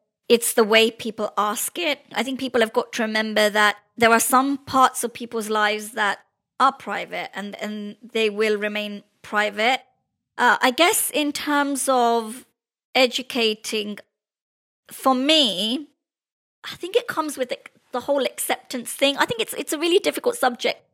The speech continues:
I think before, I would not have been talking to anyone like this on a podcast. I would, you know, I wouldn't be as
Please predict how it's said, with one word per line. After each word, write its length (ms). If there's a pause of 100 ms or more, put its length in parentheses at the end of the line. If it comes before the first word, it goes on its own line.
(200)
I 120
think 240
before, 680 (240)
I 140
would 140
not 380
have 180
been 140
talking 480
to 340 (100)
anyone 340
like 160
this 160
on 100
a 40
podcast. 720
I 160
would, 200 (580)
you 120
know, 100
I 60
wouldn't 300
be 200
as 200